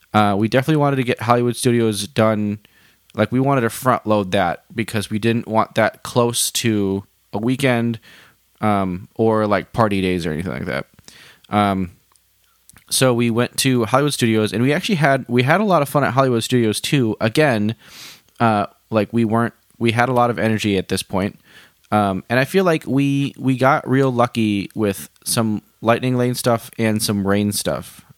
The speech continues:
Uh, it did rain almost ev-, every day, uh, of our trip. Um, but for the most part,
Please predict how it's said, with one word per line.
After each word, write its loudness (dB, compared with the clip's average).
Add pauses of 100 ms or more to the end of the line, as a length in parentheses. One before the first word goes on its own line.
Uh, 0 (100)
it -4
did 0
rain 0 (800)
almost 2
ev-, 0
every 2
day, 0 (100)
uh, -2
of 2
our 2
trip. -6 (520)
Um, 0 (460)
but 0
for -2
the 0
most 0
part, 0